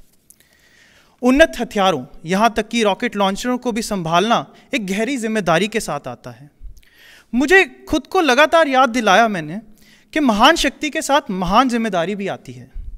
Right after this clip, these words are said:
यह केवल मारक क्षमता के बारे में नहीं था, यह इसे व्यापक भलाई के लिए विवेकतापूर्ण तरीके से उपयोग करने के बारे में भी था। इसलिए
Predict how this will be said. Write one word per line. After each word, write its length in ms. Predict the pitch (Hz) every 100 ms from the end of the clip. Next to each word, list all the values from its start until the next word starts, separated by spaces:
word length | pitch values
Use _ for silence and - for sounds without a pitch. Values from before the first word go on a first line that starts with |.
| - - _ -
यह 140 | 226 -
केवल 280 | 330 339 294
मारक 280 | 214 233
क्षमता 360 | - 285 262 277
के 120 | 277
बारे 240 | 220 208 247
में 120 | 233
नहीं 200 | 202 190
था, 220 | - 120 - - _ _ _ _ _ _
यह 140 | 185 254
इसे 340 | 262 220 247
व्यापक 360 | 202 202 277 220
भलाई 340 | 202 202 208
के 140 | 208
लिए 160 | 202 247 339 - -
विवेकतापूर्ण 680 | 190 233 - 285 277 254
तरीके 360 | 247 202 208 240
से 320 | 294 233 202 -
उपयोग 400 | 208 208 220 226
करने 240 | 202 185
के 100 | 202
बारे 260 | 202 151 151
में 160 | 175 143
भी 100 | 123
था। 220 | - 123 - - - - _ - - -
इसलिए 480 | 302 285 180 160